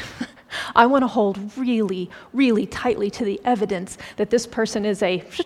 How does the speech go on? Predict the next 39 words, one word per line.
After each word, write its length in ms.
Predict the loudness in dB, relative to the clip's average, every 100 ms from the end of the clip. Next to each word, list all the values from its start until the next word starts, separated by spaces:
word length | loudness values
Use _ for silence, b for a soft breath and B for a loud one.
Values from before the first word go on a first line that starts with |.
| -4
and 100 | -2
you 60 | 0
can 120 | -2
fill 200 | 4 4
in 60 | 4
the 60 |
blank 320 | 2 2 2 -2
with 140 | 0
whatever 280 | 0 2 -2
simple, 360 | 0 -2 0
short, 440 | -4 -6 -2 -2 -2
and 120 | -2
negative 500 | 4 4 6 4 2
label 260 | 0 2 2
that 140 | 2
I 100 | 2
want 240 | 2 -2 -4
to 60 |
keep, 220 | -6 -6 -8 B B
and 120 | 0
I 60 | 2
want 160 | 2 -2
to 40 |
hold 300 | 0 0 2
on 140 | 2 2
to 120 | 0
it 80 | 0
with 140 | 0
all 460 | 4 6 8 6 4
my 160 | 2
heart. 320 | 2 2 2 B B 2
I'm 120 | 4
actually 400 | 4 0 -4 -4 B B B B _ _ -20 -8
really, 580 | 4 8 8 6 4 -2
really 480 | 0 2 2 2
articulate, 580 | 2 0 0 0 -4 -4
can 140 | -4 -2
you 100 | 0
tell? 340 | 0 0